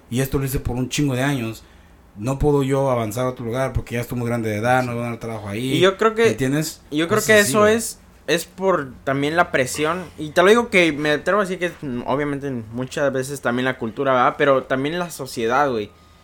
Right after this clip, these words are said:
Speaker 2: Porque tenemos esa presión de que la vamos a cagar.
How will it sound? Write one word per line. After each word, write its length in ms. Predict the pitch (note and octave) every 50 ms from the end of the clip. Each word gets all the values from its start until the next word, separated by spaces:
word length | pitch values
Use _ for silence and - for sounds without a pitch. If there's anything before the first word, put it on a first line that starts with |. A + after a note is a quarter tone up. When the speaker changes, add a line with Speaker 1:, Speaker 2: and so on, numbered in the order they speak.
| - - - - - - _
Speaker 2:
Porque 640 | - C3+ C#3+ C3+ - - C#3+ C#3+ C#3+ C#3+ C#3+ C3+ C3+
tenemos 300 | D3 D3 E3 F#3 G3 F#3
esa 240 | G3+ F#3+ A3 G#3+ -
presión 460 | F#3 D#3+ C#3+ C3+ - D#3 E3+ F3 F3+
de 80 | F3+ F3
que 100 | - C#3+
la 80 | C3
vamos 340 | B2+ C3+ D3 E3 F3 E3+ D#3
a 80 | D#3+ -
cagar. 380 | - A#2+ A2+ B2 C3 C3 A2+